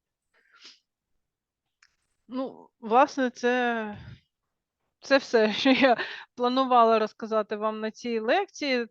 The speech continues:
Е, це найголовніші вимоги до нормативних документів. Звісно, їх є ще багато. Є окремі вимоги щодо окремих документів, але для цього,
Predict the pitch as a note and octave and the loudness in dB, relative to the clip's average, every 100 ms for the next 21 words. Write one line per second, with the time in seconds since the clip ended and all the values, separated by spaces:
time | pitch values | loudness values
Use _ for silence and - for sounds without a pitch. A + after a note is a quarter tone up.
0 | _ B2+ F#3+ F#3+ F#3 - - A3+ A3+ G#3+ | _ -8 -6 -6 -8 -10 -4 0 2 2
1 | G#3 A#3 A3 A#3 A#3+ A#3 A#3+ A3+ - G#3+ | 0 -2 0 -2 -2 -4 -6 -6 -8 -6
2 | G3+ F#3 G#3 G#3 G3 F#3 F#3+ F#3 F3+ G3 | -4 -2 -2 -2 -4 -6 -6 -8 -8 -6
3 | G3 F#3+ G3 G#3 G#3 G3 G3 G3 F#3+ B3 | -6 -6 -8 -6 -4 -4 -6 -8 -8 -4
4 | D#4+ C#4 A#3 G3 B3 A#3+ A3 G#3 G#3+ A3+ | -4 -2 -6 -4 -4 -4 -6 -8 -6 -8
5 | - G#3 F#3+ - G#3 F3+ G#3 G#3 E3+ E3 | -6 -4 -4 -4 -6 -2 -2 0 -2 -4
6 | - D4 E4+ - - - G#3+ G3 A3+ G#3+ | -2 -2 -2 -10 -20 -18 -14 0 2 2
7 | A3 A#3 A3 G#3 G3 G#3 G#3+ G3+ F3+ F#3 | 0 -4 -4 -4 -4 -2 -2 -4 -6 -6
8 | - G3 F#3 F3 F#3+ - G#3 - G#3+ G3 | -8 -8 -8 -6 -6 -6 -8 -4 0 2
9 | F3+ F#3+ G#3 A3 A3 B3+ C4+ C#4+ D4 D#4+ | 0 -6 -4 -4 -4 -6 -4 -4 -6 -8
10 | D#4 - - A3+ A#3+ A#3+ A3 A3 - A#3+ | -8 -10 -2 2 2 2 0 -6 -6 -6
11 | A3+ G#3+ G3 | -4 -4 -6